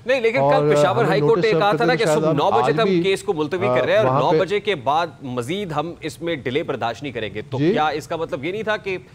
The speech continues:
Speaker 1: जो फरीकैन हैं, जैसे आप हैं या आप समेत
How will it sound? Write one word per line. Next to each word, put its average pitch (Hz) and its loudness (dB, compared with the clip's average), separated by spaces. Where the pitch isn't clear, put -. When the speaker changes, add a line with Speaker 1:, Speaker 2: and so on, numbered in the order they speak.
Speaker 1:
जो 151 -6
फरीकैन 143 -4
हैं, 135 -4
जैसे 117 -6
आप 131 -2
हैं 127 -8
या 110 -4
आप 123 -6
समेत 127 -8